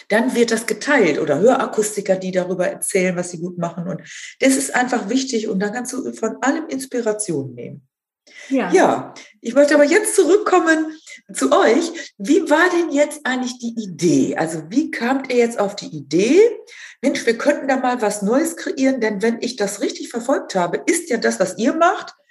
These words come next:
Speaker 1: ein Produkt, was noch kein anderes Otoplastiklabor auf dem Markt hat, nämlich Keramik-Otoplastiken.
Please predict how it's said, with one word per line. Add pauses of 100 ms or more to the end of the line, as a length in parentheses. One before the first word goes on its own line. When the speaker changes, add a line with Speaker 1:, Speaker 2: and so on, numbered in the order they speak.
(340)
Speaker 1:
ein
Produkt,
was
noch
kein
anderes
Otoplastiklabor
auf
dem
Markt
hat,
nämlich
Keramik-Otoplastiken.